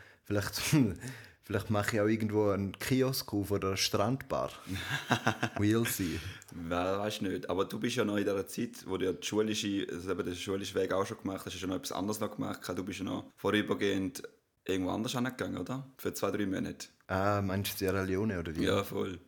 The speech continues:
Speaker 1: Ja, voll. Äh, ich bin mit der Rahel auf Sierra Leone gegangen. Über eine kleine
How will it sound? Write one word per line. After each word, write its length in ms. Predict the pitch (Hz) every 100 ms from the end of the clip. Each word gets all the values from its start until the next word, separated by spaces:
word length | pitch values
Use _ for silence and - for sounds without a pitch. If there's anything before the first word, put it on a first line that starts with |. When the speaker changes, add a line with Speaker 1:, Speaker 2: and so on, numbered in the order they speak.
| _ - - -
Speaker 1:
Ja, 260 | 98 110 139
voll. 300 | 139 165 120 - - -
Äh, 240 | 110 110 107
ich 60 |
bin 100 | 117
mit 160 | 110 107
der 100 | 92
Rahel 420 | 107 143 151 170 -
auf 260 | 113 110
Sierra 260 | - 104 104
Leone 320 | 98 107 127
gegangen. 440 | 120 101 117 120 135 - _ -
Über 280 | 107 107 101
eine 140 | 95
kleine 760 | - 113 117 123 120 117 95